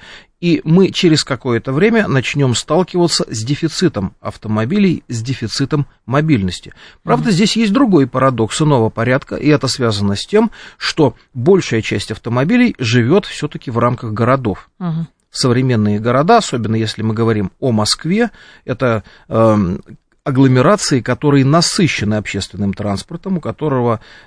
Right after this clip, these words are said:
Speaker 1: есть возможность, точнее, у жителей которого есть возможность без особых проблем из точки А в точку Б, не имея автомобиля, проехать.
Speaker 2: Мгм.
Speaker 1: Машина нужна там, где города нет, где нету вот этой, э, прекрасной дорож-, э, транспортной сети. Так что,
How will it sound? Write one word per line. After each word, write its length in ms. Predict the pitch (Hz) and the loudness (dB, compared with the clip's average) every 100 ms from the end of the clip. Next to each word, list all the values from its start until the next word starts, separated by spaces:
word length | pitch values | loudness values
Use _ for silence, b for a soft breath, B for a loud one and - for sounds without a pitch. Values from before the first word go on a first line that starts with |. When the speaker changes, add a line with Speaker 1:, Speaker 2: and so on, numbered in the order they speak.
| B | B
Speaker 1:
есть 340 | 127 165 - | 2 2 2
возможность, 600 | 120 120 143 131 110 - | 0 2 2 0 -2 -6
точнее, 320 | 123 120 131 | -6 -4 -2
у 80 | 123 | -2
жителей 320 | 120 113 107 | -2 -2 -4
которого 400 | 104 120 214 220 | -4 0 2 4
есть 260 | 127 110 - | 4 0 -2
возможность 500 | 110 135 202 175 123 | -2 0 2 0 -2
без 160 | 123 120 | -2 -2
особых 380 | - 135 110 | 0 -2 -4
проблем 400 | - 107 123 202 | -4 -2 2 2
из 80 | 175 | 2
точки 320 | - 113 - | -2 -6 -4
А 80 | 123 | -6
в 60 | - | -4
точку 320 | 107 - 113 | -8 -10 -4
Б, 160 | 151 196 | 0 2
не 180 | 127 | 2
имея 240 | 110 107 104 | 0 0 -2
автомобиля, 640 | - 104 104 123 185 165 - _ | -4 -4 -4 -2 -2 -4 -8 _
проехать. 540 | - 175 180 117 - _ _ - | -4 -2 -2 -4 -14 _ _ -18
Speaker 2:
Мгм. 260 | 175 156 - - | -16 -16 -18 -4
Speaker 1:
Машина 380 | 127 - 226 196 | -2 0 4 4
нужна 320 | 175 156 151 | 4 2 0
там, 280 | - 208 175 | 2 2 2
где 160 | 127 | 0
города 360 | 120 139 143 156 | 0 -2 0 -2
нет, 260 | 107 82 _ _ _ | -2 -6 _ _ _
где 180 | 110 123 | -4 0
нету 220 | 139 139 | 0 0
вот 160 | 127 - | -4 -6
этой, 240 | 120 120 B B B | -6 -6 B B B
э, 240 | 120 120 104 - _ _ | 0 2 2 -4 _ _
прекрасной 540 | 143 131 151 160 147 120 | -2 0 2 0 0 0
дорож-, 340 | 135 139 117 | 0 0 -2
э, 480 | 110 123 117 113 90 | 0 2 2 0 -2
транспортной 560 | 139 147 - 123 139 139 | 0 0 -2 -8 -4 -4
сети. 320 | - 101 - | -2 -2 -4
Так 180 | - 160 | -6 -6
что, 240 | - 196 | -2 -4